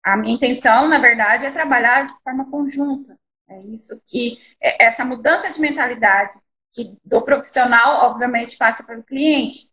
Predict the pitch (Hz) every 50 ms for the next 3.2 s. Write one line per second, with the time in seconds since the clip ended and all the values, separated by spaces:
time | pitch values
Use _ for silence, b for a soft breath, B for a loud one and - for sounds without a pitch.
0 | _ _ 190 196 190 208 214 226 _ _ _ _ _ _ _ _ _ - 208 202
1 | - - 220 220 226 226 247 269 269 - 269 262 247 254 262 277 302 311 277 -
2 | - 233 240 240 247 262 269 262 - 262 254 247 240 240 226 220 240 247 233 214
3 | - - _